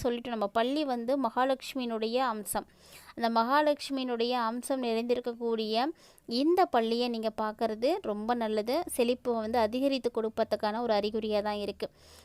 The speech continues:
அதாவது, எதிர்காலத்துல நீங்க ஒரு பெரிய நிதி ஆதாயங்களை பெறறதுக்கு சான்ஸ் நிறையவே இருக்குங்க. அதை குறிக்கிறதுக்காக தான் இந்த பள்ளிகளை நீங்க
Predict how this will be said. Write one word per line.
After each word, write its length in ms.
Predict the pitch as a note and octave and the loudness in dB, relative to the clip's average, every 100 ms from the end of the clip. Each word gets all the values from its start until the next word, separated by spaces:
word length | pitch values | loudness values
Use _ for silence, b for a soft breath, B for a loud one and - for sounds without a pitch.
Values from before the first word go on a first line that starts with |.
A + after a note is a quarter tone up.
| b | b
அதாவது, 400 | A#3 C4 F4+ D4+ | 4 6 6 4
எதிர்காலத்துல 580 | F4 F4 F4+ E4+ E4 D#4+ | 4 6 6 6 4 2
நீங்க 180 | C#4+ | 4
ஒரு 180 | B3 A#3+ - | 2 0 2
பெரிய 460 | C4 C#4 E4 F4 | 4 4 4 4
நிதி 340 | D4+ C4 D4+ D4 | 2 2 2 2
ஆதாயங்களை 580 | A#3+ B3+ D4 D4+ C#4 B3+ | 2 4 4 4 2 0
பெறறதுக்கு 380 | B3 A#3 A3+ B3 | 0 -2 -4 -6
சான்ஸ் 440 | C4 - A#3 A#3 - | -6 -4 -4 -4 -4
நிறையவே 520 | G#3+ G#3 A3 A3+ A3+ | 0 0 0 2 0
இருக்குங்க. 320 | G#3+ G#3 G#3+ G#3 B B B | 0 -4 -4 -6 B B B
அதை 260 | A3 C4+ E4+ | 4 6 6
குறிக்கிறதுக்காக 640 | D4 C4+ C#4 B3 B3 A3+ | 4 4 2 2 2 2
தான் 120 | A3+ C4+ | 2 0
இந்த 140 | C4 | 0
பள்ளிகளை 460 | A#3 A3 B3+ B3+ A#3 | 2 2 2 2 0
நீங்க 220 | A3 | -2